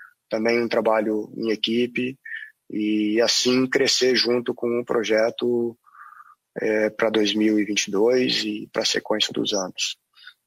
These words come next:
É, a lógica, né, no futebol nos, nos colocou, nos colocou numa, numa tomada de decisão, é, oportuna, né, considerando que continuidade é de extremamente,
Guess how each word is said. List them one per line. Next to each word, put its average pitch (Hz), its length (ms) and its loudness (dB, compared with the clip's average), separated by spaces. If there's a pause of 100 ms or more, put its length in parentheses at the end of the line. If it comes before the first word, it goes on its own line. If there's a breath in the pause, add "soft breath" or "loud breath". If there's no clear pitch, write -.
(140)
É, 107 300 2
a 107 120 2
lógica, 117 800 0 (200)
né, 110 420 -2 (680)
no 107 480 -2
futebol 113 640 2
nos, 110 540 0
nos 110 240 -2
colocou, 113 500 0 (120)
nos 110 140 0
colocou 117 640 2 (560 loud breath)
numa, 107 880 0 (720)
numa 110 1200 -2
tomada 139 320 4
de 120 120 2
decisão, 123 760 2 (320)
é, 110 440 -2 (180)
oportuna, 131 720 2 (580 loud breath)
né, 117 320 0
considerando 117 760 2
que 113 120 -6
continuidade 123 880 2
é 120 60 2
de 120 60 0
extremamente, 117 680 -2